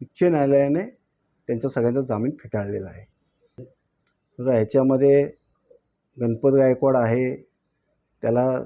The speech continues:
त्याचप्रमाणे के-, अ, केने म्हणून आहे, अ, कुणाल पाटील आहे, त्याचप्रमाणे वडनेरा म्हणून अजून आ-, आरोपी आहे. या, या लोकांनी कशा पद्धतीने कट रचून माझ्यावरती हल्ला केला, हे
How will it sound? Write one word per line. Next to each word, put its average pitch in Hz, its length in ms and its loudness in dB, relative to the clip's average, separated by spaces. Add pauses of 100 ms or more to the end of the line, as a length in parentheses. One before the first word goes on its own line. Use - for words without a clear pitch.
(140)
त्याचप्रमाणे 127 440 -4
के-, - 300 -12
अ, 110 200 -2
केने 120 380 0
म्हणून 139 260 4
आहे, 117 420 -2 (640)
अ, 113 80 -6 (520)
कुणाल 120 220 0
पाटील 139 420 0
आहे, 120 440 0 (600)
त्याचप्रमाणे 135 380 -2
वडनेरा 127 520 2
म्हणून 127 260 0
अजून 117 300 -6
आ-, 110 220 -8 (100)
आरोपी 113 320 0
आहे. 98 360 -4 (800)
या, 139 400 2 (720)
या 123 180 0
लोकांनी 143 340 2
कशा 139 220 -2
पद्धतीने 135 340 -2 (680)
कट 160 220 4
रचून 117 440 0
माझ्यावरती 117 380 -2
हल्ला 123 380 0
केला, 107 260 -6
हे 120 680 -2